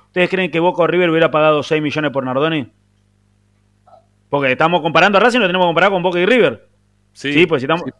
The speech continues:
Speaker 1: Boca o River paga seis millones por Nardoni, no.
Speaker 2: No.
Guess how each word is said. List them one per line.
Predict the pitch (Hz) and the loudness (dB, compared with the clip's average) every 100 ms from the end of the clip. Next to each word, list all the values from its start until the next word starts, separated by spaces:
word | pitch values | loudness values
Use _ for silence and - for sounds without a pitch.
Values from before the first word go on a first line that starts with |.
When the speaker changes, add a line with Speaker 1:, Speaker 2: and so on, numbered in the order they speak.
| _ _ _ _ _ _ _ | _ _ _ _ _ _ _
Speaker 1:
Boca | 165 202 196 | -4 2 2
o | |
River | 185 170 147 | 4 4 4
paga | 196 196 | 4 4
seis | 156 196 | 2 -2
millones | 170 156 185 165 | -2 -4 -4 -2
por | 151 | -2
Nardoni, | 143 156 196 151 | 0 0 -2 -2
no. | 165 160 104 _ _ _ _ _ _ _ _ _ _ _ _ | -2 -2 -6 _ _ _ _ _ _ _ _ _ _ _ _
Speaker 2:
No. | 117 117 101 | -14 -12 -12